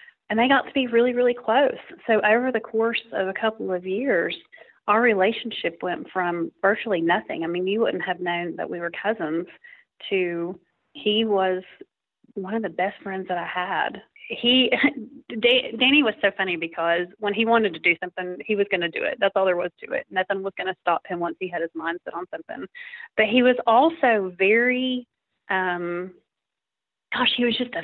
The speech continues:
funny guy. Sometimes it was hard to take him serious. So when we had the conversation, I'm, I'm, you know, I'm joining the military, it's kind of, "Really? You're, you're gonna join the military?" Not that I didn't think he couldn't, but because it was just very much, he worked a normal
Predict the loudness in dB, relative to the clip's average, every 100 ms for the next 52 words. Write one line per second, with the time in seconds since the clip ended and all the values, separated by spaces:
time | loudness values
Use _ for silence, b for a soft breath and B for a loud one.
0 | -4 -2 -2 0 2 2 2 0 -4 B
1 | B B -8 2 2 4 4 4 0 0
2 | 0 0 -2 -4 -4 -8 -2 2 2 -2
3 | -10 _ -6 -4 -2 -2 -2 -2 -2 -4
4 | -4 -4 -6 -6 -8 -10 -8 -4 -4 -6
5 | -10 -8 -2 0 0 0 2 2 0 -2
6 | -2 -2 -6 -4 -4 -4 -8 _ 2 6
7 | 8 8 6 0 _ 0 2 2 0 -2
8 | -4 -2 -4 0 2 2 4 2 2 -2
9 | -4 -6 -6 -6 -2 -2 -2 -6 -10 -12
10 | -18 b b b b _ _ 0 2 2
11 | 2 2 0 -2 -2 -4 2 4 4 4
12 | 0 -2 2 2 2 0 -2 -2 0 -2